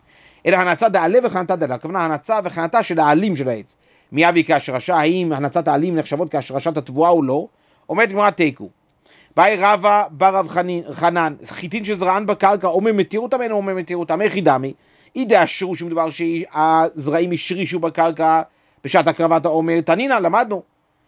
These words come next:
אי דלא אשרו, שאם לא, הרי גם זה למדנו. דתנן, אם השרישו קודם לעומר, עומר מתירן, אם לאו אסורין עד שיבוא עומר הבא.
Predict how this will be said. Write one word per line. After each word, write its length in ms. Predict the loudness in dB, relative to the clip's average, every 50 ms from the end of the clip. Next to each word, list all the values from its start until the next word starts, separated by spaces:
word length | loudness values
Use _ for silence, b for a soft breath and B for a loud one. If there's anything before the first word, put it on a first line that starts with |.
| _ _ -4
אי 80 | -2
דלא 260 | 2 4 6 6 6
אשרו, 220 | 4 2 -2 -6 -6
שאם 200 | -4 -4 -2 0
לא, 240 | 2 4 4 4 2
הרי 180 | 0 -2 -2
גם 160 | -4 -4 -4
זה 80 | -2 -2
למדנו. 400 | 0 0 2 0 0 -2 -4 -6
דתנן, 360 | -8 -6 -4 -2 -2 0 0
אם 100 | -2 -4
השרישו 320 | -4 -4 -4 -2 -2 -2 0
קודם 220 | 0 0 2 2
לעומר, 260 | 2 2 2 2 0
עומר 240 | 0 0 0 0 0
מתירן, 460 | 0 -2 -4 -6 -12 -12 -12 -12 -14 -16 b b b b b b b
אם 80 | -2 2 2
לאו 160 | 2 2 2
אסורין 260 | 0 -2 -4 -4 -4
עד 100 | -4 -4
שיבוא 200 | -2 0 0 0
עומר 220 | 2 2 2 2
הבא. 240 | 4 4 4 4 2